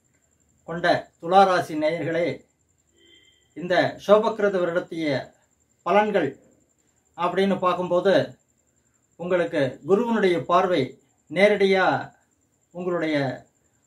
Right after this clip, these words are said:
ராசிக்கு வந்து விழறது, புதனுடைய அனுகிரகம் கிடைக்கிறது, ராகுவினுடைய பரிபூர்ணம் அனுகிரகம் கிடைக்கிறது.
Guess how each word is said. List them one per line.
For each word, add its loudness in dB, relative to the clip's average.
ராசிக்கு -2
வந்து -4
விழறது, -4
புதனுடைய 2
அனுகிரகம் -2
கிடைக்கிறது, -6
ராகுவினுடைய 2
பரிபூர்ணம் -6
அனுகிரகம் -4
கிடைக்கிறது. -8